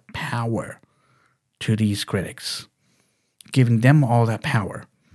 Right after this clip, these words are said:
I would suggest you take back that power, and when you take back that power,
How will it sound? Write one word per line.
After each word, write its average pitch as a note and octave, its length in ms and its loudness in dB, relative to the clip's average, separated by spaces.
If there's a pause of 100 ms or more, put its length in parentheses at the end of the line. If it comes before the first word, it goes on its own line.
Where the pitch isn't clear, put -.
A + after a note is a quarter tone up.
(2500)
I C#3+ 220 4
would E3 180 2
suggest - 720 -2
you A2+ 120 0
take C3 460 0
back B2+ 300 0
that - 320 -10
power, A#2+ 460 -2 (1400)
and G#2+ 520 -2
when C3+ 580 4 (380)
you A#2+ 240 0 (340)
take B2 300 0
back C3 240 -2
that A2+ 200 -2
power, A#2+ 460 0